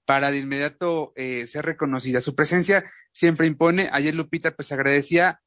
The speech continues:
"Esto me encantó". Dijo: "Agradezco a mis padres", ¿no? Porque, pues, ellos le dieron la formación musical y ver que de pronto, eh, esos tiempos en los que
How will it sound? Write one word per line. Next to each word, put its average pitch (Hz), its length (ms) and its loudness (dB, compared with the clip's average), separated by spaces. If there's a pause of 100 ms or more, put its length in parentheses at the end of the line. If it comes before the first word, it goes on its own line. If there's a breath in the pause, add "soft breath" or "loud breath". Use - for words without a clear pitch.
(180)
"Esto 208 220 -4
me 196 100 -4
encantó". 143 580 -6
Dijo: 160 360 0
"Agradezco 170 720 2 (120)
a 139 100 -8
mis 143 200 -10
padres", 165 600 0
¿no? 135 240 -14 (340)
Porque, 147 640 0
pues, 139 160 -8
ellos 175 180 2
le 170 120 -4
dieron 165 580 0
la 139 180 -4
formación 143 600 0
musical 160 640 0 (400)
y 151 100 -2
ver 170 240 0
que 196 140 2
de 185 80 0
pronto, 185 720 -2
eh, 147 440 -4
esos 170 280 -8
tiempos 165 340 -4
en 151 80 -2
los 139 180 -2
que 147 300 2